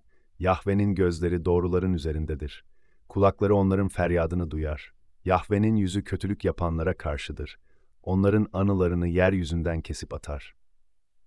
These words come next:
Doğrular feryat eder, Yahve duyar.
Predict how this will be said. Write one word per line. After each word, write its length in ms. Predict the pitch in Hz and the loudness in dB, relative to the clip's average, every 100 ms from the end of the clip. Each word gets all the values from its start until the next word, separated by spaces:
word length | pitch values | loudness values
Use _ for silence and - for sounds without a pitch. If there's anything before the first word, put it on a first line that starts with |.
| _ - | _ 0
Doğrular 460 | 98 104 110 120 113 | 4 6 8 8 6
feryat 500 | - 92 95 107 85 | 4 4 6 4 2
eder, 380 | 73 73 - - _ - | -6 -6 -10 -16 _ -2
Yahve 460 | 92 - 101 92 | 0 0 0 -2
duyar. 400 | 76 76 73 - | -2 -6 -6 -10